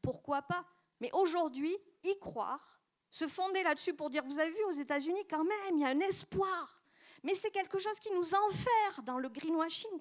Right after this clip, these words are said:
complet, parce qu'on évite de traiter les choses aujourd'hui avec les moyens du bord. <clears throat> Et, euh, d'autre part, D'autre part, on peut aussi poser une question peut-être plus philosophique et politique,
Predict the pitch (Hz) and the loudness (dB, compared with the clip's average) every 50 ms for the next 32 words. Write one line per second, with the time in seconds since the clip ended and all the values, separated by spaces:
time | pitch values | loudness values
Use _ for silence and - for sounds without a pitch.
0 | - - - 381 415 415 - - 392 415 403 - _ _ _ _ _ _ - 262 | -8 -4 -2 -2 -2 0 0 -2 -2 -2 -4 -8 _ _ _ _ _ _ -2 -2
1 | 269 - 330 311 302 320 330 311 339 415 427 - 302 202 240 240 240 - - 254 | -2 0 2 2 4 4 2 2 2 0 -2 -2 -6 -8 -8 -8 -8 -6 -10 -8
2 | 233 - 247 240 240 254 - - - 311 302 - - _ _ _ _ - - 320 | -8 -6 -6 -6 -6 -6 -6 -2 0 -2 -2 -2 -6 _ _ _ _ -4 0 0
3 | 330 311 339 311 269 302 370 392 - - - - _ _ _ - 294 311 285 320 | 2 2 2 0 0 0 -2 -2 -2 -8 -20 -20 _ _ _ 0 0 0 2 2
4 | 330 330 - 294 269 254 247 240 233 233 240 240 240 226 240 214 208 233 196 - | 0 0 0 -2 -2 0 0 0 0 0 0 -2 -2 -2 -4 -4 -4 -4 -4 -4
5 | - - - _ _ _ _ _ _ _ - - - - - - - - - - | -8 -20 -20 _ _ _ _ _ _ _ -20 -20 -20 -20 -20 -20 -20 -20 -20 -20
6 | _ _ _ _ _ - 320 349 330 302 254 - - - 262 262 269 - - _ | _ _ _ _ _ -2 2 4 4 4 4 0 -6 -6 -4 -4 -4 -4 -6 _
7 | - 233 220 214 208 208 254 285 294 - - 311 262 - 330 370 403 - - - | -2 0 2 2 2 4 4 2 2 2 0 -2 -2 0 0 0 0 -2 -6 -18
8 | - _ _ _ _ - 226 247 349 370 - - 285 - - 185 190 240 - - | -20 _ _ _ _ -6 0 0 0 0 0 -4 -8 -4 -2 -2 -2 -2 -4 -4
9 | 254 269 - 330 330 320 - - - 415 415 - 330 285 285 320 302 285 - 269 | -4 -2 -2 0 -2 -2 -2 -4 -6 -6 -6 -6 -12 -10 -8 -8 -8 -8 -8 -10
10 | 254 - - 330 339 330 277 269 233 240 240 240 - 277 277 294 285 - 285 262 | -12 -12 -8 -6 -4 -4 -2 -4 -4 -4 -6 -4 -4 -4 -2 -4 -4 -4 -6 -6
11 | 269 247 233 247 240 - - - 330 - - 247 214 - 247 240 240 277 285 - | -6 -4 -4 -6 -6 -8 -10 -12 -10 -6 -4 -4 -4 -2 -4 -6 -6 -6 -8 -6
12 | - 403 392 - - | -8 -8 -8 -8 -16